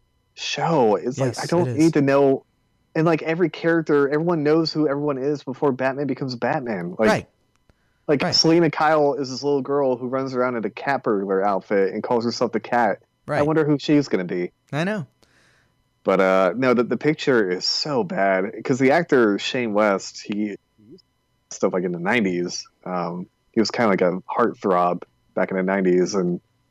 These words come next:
Speaker 1: I, I, I think he's, like, six feet maybe, but not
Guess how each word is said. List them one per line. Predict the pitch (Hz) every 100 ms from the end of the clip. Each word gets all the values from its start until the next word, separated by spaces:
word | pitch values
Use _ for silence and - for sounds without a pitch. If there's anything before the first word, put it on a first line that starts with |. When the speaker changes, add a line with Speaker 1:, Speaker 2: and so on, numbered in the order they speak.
| _ _ _
Speaker 1:
I, | - 104
I, | 107 110 - -
I | 110
think | - 143
he's, | 240 180
like, | 107
six | - - 196 -
feet | - - 113 160
maybe, | 156 165 170 196
but | 180 110 92 80 -
not | 110 160 170